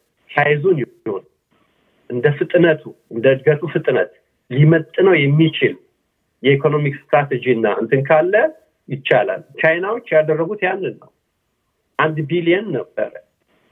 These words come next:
ግን ጥሩ ኢኮኖሚ ይኸው ራሳቸውን ችለው ለአፍሪካ እየተረፉ ነው። አሁን ሲያዩት እንደውም የአንድ ፖሊሲ አንተ እንዳልከው ቀንሰው፣ ምክንያቱም ኦልድ የሆነ ሶሳይቲ ነው።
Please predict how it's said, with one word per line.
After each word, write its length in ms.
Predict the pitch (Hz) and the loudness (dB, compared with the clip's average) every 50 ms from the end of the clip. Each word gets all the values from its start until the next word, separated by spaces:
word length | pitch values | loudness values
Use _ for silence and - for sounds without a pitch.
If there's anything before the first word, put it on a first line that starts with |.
| _ _ _ _ _ _ _ _ _ _ _ _ _ _ _ _ _ _ _ | _ _ _ _ _ _ _ _ _ _ _ _ _ _ _ _ _ _ _
ግን 320 | - - 110 117 180 247 330 339 - - _ _ _ _ _ _ _ _ _ _ _ - | -20 -6 0 2 2 2 2 0 -2 -8 _ _ _ _ _ _ _ _ _ _ _ 0
ጥሩ 120 | 156 180 240 | 2 4 4
ኢኮኖሚ 440 | 220 180 - - 160 156 165 170 185 214 | 4 4 4 2 2 2 2 0 0 2
ይኸው 220 | 214 165 175 214 208 160 | 2 4 4 4 4 4
ራሳቸውን 540 | 151 160 175 - - 170 - - 185 170 165 | 4 2 2 0 -2 -2 0 0 0 0 0
ችለው 300 | 160 - 185 208 339 381 381 359 - - 151 156 | 0 -2 0 0 2 0 0 0 0 0 2 2
ለአፍሪካ 380 | - 175 156 - 175 160 165 180 | 2 0 0 0 -2 -2 -2 -2
እየተረፉ 500 | 170 160 151 147 147 160 147 143 147 143 - 170 | -2 0 -2 -2 -2 -2 -2 -2 -2 -4 -4 -6
ነው። 140 | 143 110 - - _ _ _ _ _ _ _ _ _ _ _ _ _ _ _ _ _ _ _ _ | -6 -8 -10 -12 _ _ _ _ _ _ _ _ _ _ _ _ _ _ _ _ _ _ _ _
አሁን 200 | - 147 165 180 185 | 0 2 2 2 0
ሲያዩት 380 | 180 - 175 170 180 - - - | -2 -2 -2 0 0 0 -2 -2
እንደውም 360 | 160 156 156 160 175 214 269 320 - - _ _ _ _ _ _ _ _ _ _ _ _ _ _ _ _ _ | -4 0 2 2 2 2 0 -2 -8 -14 _ _ _ _ _ _ _ _ _ _ _ _ _ _ _ _ _
የአንድ 320 | - 123 131 139 156 156 147 143 | -2 0 0 2 0 -2 -2 0
ፖሊሲ 300 | - 156 147 143 139 - 156 143 | 0 0 0 0 -4 -2 -2 0
አንተ 220 | 135 135 135 135 - | 0 0 0 -2 -2
እንዳልከው 480 | 139 135 135 139 139 139 143 - 330 339 339 | -4 -2 0 0 -2 -2 -2 -2 -2 -2 0
ቀንሰው፣ 460 | - 143 147 143 147 139 - 190 - 330 320 - _ _ _ _ _ _ _ _ _ _ - | 0 0 0 0 -2 0 0 2 2 0 -2 -6 _ _ _ _ _ _ _ _ _ _ -6
ምክንያቱም 560 | 123 117 - 135 143 147 147 147 - 185 254 285 277 - - - _ _ - | -4 0 2 2 2 4 2 4 2 2 2 0 -4 -12 -18 -20 _ _ 2
ኦልድ 260 | 139 147 147 139 131 | 2 2 2 0 -2
የሆነ 260 | 135 123 127 127 131 120 | -2 0 2 0 0 0
ሶሳይቲ 580 | - - 127 135 143 131 131 131 - - 135 | 0 -2 0 2 2 2 2 0 -2 -2 -2
ነው። 140 | 127 - 262 | -2 -2 -4